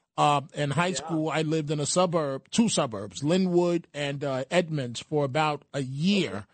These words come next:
Speaker 1: And
Speaker 2: I live in
Speaker 1: all,
Speaker 2: Renton. Yep.
Speaker 1: a-, and, and all I remember is things were safe,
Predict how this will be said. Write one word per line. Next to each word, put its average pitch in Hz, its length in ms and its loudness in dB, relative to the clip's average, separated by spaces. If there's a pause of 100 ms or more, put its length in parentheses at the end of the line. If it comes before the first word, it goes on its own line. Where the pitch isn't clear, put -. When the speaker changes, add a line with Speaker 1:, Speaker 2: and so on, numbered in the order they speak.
(560)
Speaker 1:
And 175 520 0
Speaker 2:
I 143 80 -12
live 156 60 -8
in 185 240 0
Speaker 1:
all, 151 80 -4
Speaker 2:
Renton. 160 320 -6 (200)
Yep. 139 100 -2
Speaker 1:
a-, 190 200 0
and, 185 460 0
and 175 640 -2
all 226 300 2
I 233 140 2
remember 170 600 -4
is 151 180 -2
things 160 300 -2
were 131 180 -4
safe, 160 680 -2